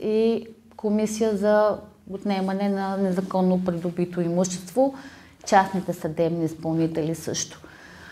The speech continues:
А централизираният регистър на банковите сметки е, а, от полза и при изпълнителните дела. Чрез информацията в него съдебният изпълнител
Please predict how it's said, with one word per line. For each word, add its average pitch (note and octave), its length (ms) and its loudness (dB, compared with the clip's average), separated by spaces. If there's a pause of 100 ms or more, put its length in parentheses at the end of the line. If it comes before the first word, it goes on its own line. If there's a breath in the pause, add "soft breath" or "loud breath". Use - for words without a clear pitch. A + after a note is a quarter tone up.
(220 loud breath)
А A3 200 6
централизираният A3+ 1040 4
регистър B3+ 420 2
на A3+ 160 2
банковите G3+ 720 0
сметки E3+ 640 -2 (340)
е, C#4 360 4 (500)
а, A3 240 0
от A3+ 380 0
полза A#3+ 600 4
и B3 200 0
при A#3+ 120 2
изпълнителните G#3 840 0
дела. G3 560 4 (640 loud breath)
Чрез B3 300 4
информацията B3 720 4
в G3+ 200 -2
него A#3 260 0
съдебният A3 580 2
изпълнител G#3 840 2